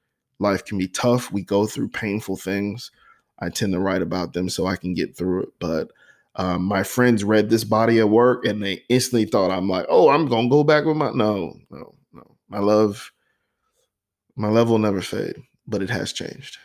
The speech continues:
And I think those two bars, they are very, very important to the story because you can love someone without being in love with them. As I read, uh, as I read with Patient A in the two poems I,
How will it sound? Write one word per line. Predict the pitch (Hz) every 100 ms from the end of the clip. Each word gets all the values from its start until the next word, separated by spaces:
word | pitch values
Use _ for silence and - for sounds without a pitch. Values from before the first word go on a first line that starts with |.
| _ _ -
And | 90
I | 87
think | 95 95 95
those | 95 95
two | -
bars, | 101 101 92 87 -
they | 95
are | 95 85
very, | 101 107 101 104
very | 101 101 95
important | 90 - - 110 - 135 135 _ _ _ _
to | - 95
the | 92
story | 92 - 104 104 110
because | - - 95 98 95 - - - _ _ _ _ _ _ _ _ _ _
you | 110 110
can | - 113
love | 95 92 98 101
someone | - 90 87 78
without | 92 90 -
being | 87 69
in | -
love | 71 -
with | -
them. | - - _ _ _ _ -
As | 110 117
I | 113
read, | 117 123 123 104 -
uh, | 107 117
as | 110 117
I |
read | 113 123
with | 131 127
Patient | - 147 156
A | 143 - - - - -
in | 110
the |
two | 107 127
poems | 120 120 117 117 110
I, | 110 104 107 117